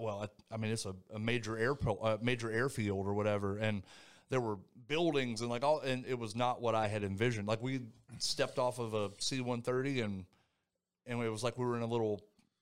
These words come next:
town or a city or whatever. Um, it didn't really hit me until we went out to our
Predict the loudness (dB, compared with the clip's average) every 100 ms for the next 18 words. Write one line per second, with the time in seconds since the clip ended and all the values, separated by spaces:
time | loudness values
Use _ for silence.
0 | _ -6 -4 -2 -4 -4 -6 -4 -2 0
1 | 0 0 0 2 2 2 0 -6 -14 -20
2 | -4 0 2 2 -2 -6 -18 -8 -2 0
3 | 2 2 4 6 6 6 4 0 2 0
4 | 0 0 -6 _ -6 -4 0 2 4 4
5 | 2 -2 -12 _ _ _ _ _ _ _
6 | -2 0 2 2 0 0 -2 -2 -2 -6
7 | 0 2 2